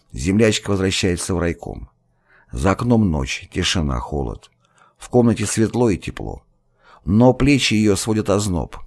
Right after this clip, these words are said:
гнетет невозвратимая потеря. Первая ночь без Ленина. Гораздо легче было жить, сознавая, что он есть на свете. Не одной ей, тысячам, миллионам.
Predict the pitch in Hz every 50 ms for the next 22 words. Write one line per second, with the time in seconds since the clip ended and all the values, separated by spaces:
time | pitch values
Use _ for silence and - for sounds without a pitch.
0 | - 87 92 101 98 - 120 113 104 - - 92 92 90 85 82 87 - - 92
1 | 87 82 73 69 - - 65 64 - - 50 - - - - _ _ _ _ _
2 | _ _ _ _ _ _ _ _ _ _ _ - - 98 117 127 135 131 127 123
3 | 120 104 104 104 104 101 90 67 - 90 85 73 76 73 73 64 62 60 58 52
4 | 50 - - - _ _ _ _ _ _ _ _ _ _ _ _ - - 95 104
5 | 117 135 135 135 139 143 135 147 147 135 - - 107 92 101 107 104 104 98 87
6 | 95 117 127 117 - - 85 85 87 95 98 98 104 110 107 104 95 - - -
7 | 90 82 80 78 80 80 78 - - 80 71 - - 64 55 50 50 - - 50
8 | - - _ _ _ _ _ _ _ _ _ _ _ _ - 87 101 107 117 127
9 | 143 139 127 113 95 87 87 71 53 - - - 113 117 - - - - - -
10 | 60 50 50 55 58 65 78 82 85 82 78 69 52 50 - -